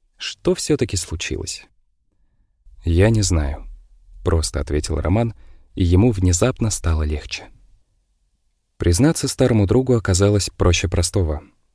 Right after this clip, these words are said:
Сызоев действительно не знал, что произошло, и действовал, заставляя себя не думать о причинах. Он привык, что всегда держит ситуацию под контролем без малейших осечек. На любую ситуацию у него есть заранее просчитанный план, и именно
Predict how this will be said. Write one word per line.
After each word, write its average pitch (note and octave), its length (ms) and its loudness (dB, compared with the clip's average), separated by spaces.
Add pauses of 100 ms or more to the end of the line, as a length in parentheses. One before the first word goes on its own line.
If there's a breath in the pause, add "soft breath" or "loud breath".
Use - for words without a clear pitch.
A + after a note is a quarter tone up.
(200)
Сызоев F#2 460 4
действительно G#2 600 0
не G2 140 4
знал, G2+ 280 0
что - 180 -4
произошло, F2 560 2
и G#2 60 4
действовал, G2+ 580 2
заставляя G2 500 0
себя G2+ 240 2
не G2+ 140 4
думать F#2+ 280 2
о G2+ 40 -2
причинах. G#2 580 -2 (460)
Он A2+ 160 6
привык, C#3 320 4
что - 160 0
всегда G#2+ 400 2
держит A#2 340 2
ситуацию G2 500 0
под F2+ 140 -2
контролем G#2+ 480 2
без G2+ 240 2
малейших F#2+ 540 2
осечек. - 520 -6 (300)
На D#2+ 80 2
любую G#2 300 4
ситуацию C3 560 2
у - 20 6
него B2 220 4
есть A#2+ 240 2
заранее G#2+ 480 2
просчитанный G2 640 0
план, D2+ 380 -2
и F#2+ 140 -4
именно G#2+ 400 4